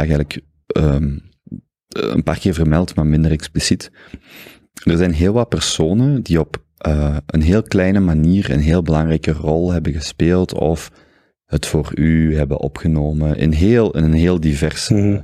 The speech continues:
Speaker 1: eh, set van omstandigheden. Ik heb u eens horen vertellen over het feit dat je ging waken bij iemand 's nachts, eh, over die commissaris daar straks. Maar dat eigenlijk over heel uw leven, en, en geldt voor iedereen, maar ik hoor u dat vooral vaak zeggen,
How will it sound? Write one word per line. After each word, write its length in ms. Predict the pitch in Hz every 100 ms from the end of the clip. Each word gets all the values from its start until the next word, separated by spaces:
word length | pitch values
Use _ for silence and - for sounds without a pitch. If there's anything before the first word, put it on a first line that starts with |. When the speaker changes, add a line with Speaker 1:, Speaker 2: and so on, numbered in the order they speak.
| - _ _ _ _ _ -
Speaker 1:
eh, 200 | 69 67
set 380 | - 78 76
van 420 | - 73 73 73 - - -
omstandigheden. 1040 | 71 - 67 71 73 - 71 69 71 67 -
Ik 140 | -
heb 160 | 73 -
u 40 |
eens 140 | -
horen 220 | - 139 71
vertellen 380 | - - 73
over 120 | 71 90
het 100 | -
feit 220 | 69 -
dat 100 | 73
je 120 | 69
ging 200 | 76 73
waken 360 | 80 90 - 82
bij 140 | 78
iemand 420 | 82 80 78 78
's 120 | -
nachts, 420 | 82 78 80 - -
eh, 260 | 65 64
over 160 | 69 73
die 120 | 73
commissaris 640 | - 71 73 82 80 80 76
daar 160 | 73
straks. 400 | - 76 73 - - - - - -
Maar 100 | 82
dat 100 | 82
eigenlijk 320 | 101 113 -
over 180 | 87 76
heel 260 | 80 90
uw 140 | 95 80
leven, 340 | 78 90 90
en, 180 | 82 73
en 280 | - 69 78
geldt 280 | 78 - 71
voor 140 | - 73
iedereen, 380 | 69 80 90
maar 100 | 85
ik 60 | 71
hoor 200 | - -
u 100 | 87
dat 160 | 82 80
vooral 260 | 78 73
vaak 220 | 73 71
zeggen, 300 | - 80 78